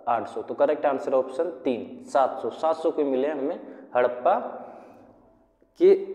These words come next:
हड़प्पा सभ्यता से संबंधित मोहनजोदड़ो से, ठीक है। क्वेश्चन नंबर नौ पे चलते हैं। क्वेश्चन नंबर नौ, हड़प्पा के किस पुरा स्थल में आवासों का निर्माण कच्ची ईंटों से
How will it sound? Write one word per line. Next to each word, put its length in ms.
हड़प्पा 280
सभ्यता 360
से 80
संबंधित 440
मोहनजोदड़ो 720
से, 180
ठीक 180
है। 60
क्वेश्चन 280
नंबर 600
नौ 180
पे 120
चलते 280
हैं। 180
क्वेश्चन 220
नंबर 180
नौ, 300
हड़प्पा 320
के 120
किस 340
पुरा 260
स्थल 240
में 180
आवासों 420
का 80
निर्माण 360
कच्ची 380
ईंटों 300
से 500